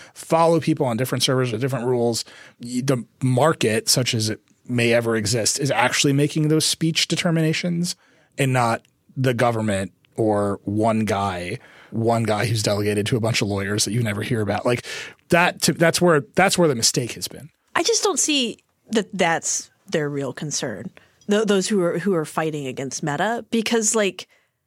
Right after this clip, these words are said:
Speaker 2: what's, like, what's the point of the Fediverse where every instance can determine its own content moderation if you don't let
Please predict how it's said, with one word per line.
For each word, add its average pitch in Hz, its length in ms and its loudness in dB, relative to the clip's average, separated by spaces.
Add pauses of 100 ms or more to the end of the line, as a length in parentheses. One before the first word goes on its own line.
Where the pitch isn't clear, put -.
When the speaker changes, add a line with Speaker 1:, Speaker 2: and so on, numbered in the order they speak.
Speaker 2:
what's, 226 360 -2 (120)
like, 226 220 0
what's 269 160 0
the 359 80 -2
point 294 200 0
of 233 60 0
the 202 80 -4
Fediverse 143 580 -6
where 170 260 -2
every 233 340 0
instance 202 420 -4
can 175 240 -2
determine 180 340 -2
its 160 140 -6
own 170 200 -2
content 165 460 -6
moderation 127 680 -8 (340)
if 190 100 -2
you 214 80 2
don't 196 320 2
let 165 320 0